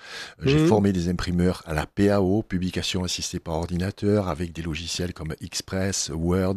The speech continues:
Speaker 1: Photoshop, et cetera. Pour moi, celui qui refuse l'I A aujourd'hui, peut-être ça va choquer certains d'entre vous, mais c'est ceux qui refusaient l'informatique dans les années quatre-vingts.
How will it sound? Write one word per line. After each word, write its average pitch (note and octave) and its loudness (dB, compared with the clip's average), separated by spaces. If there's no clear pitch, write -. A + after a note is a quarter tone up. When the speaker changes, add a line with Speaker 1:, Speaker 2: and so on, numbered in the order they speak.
Speaker 1:
Photoshop, F2+ -2
et D#2 -10
cetera. F2 -2
Pour G2 2
moi, A#2 6
celui A2 -2
qui G2 -4
refuse G2 0
l'I F#2 0
A G2 0
aujourd'hui, F#2 -2
peut-être F#2 -6
ça D#2+ -6
va D#2+ -2
choquer E2 -6
certains - -8
d'entre F2+ -6
vous, A#2+ 0
mais F#2+ 4
c'est - 0
ceux - 0
qui F2+ -2
refusaient F#2 0
l'informatique F#2 -2
dans A2+ 0
les G#2+ -2
années A#2 -2
quatre-vingts. C3 -2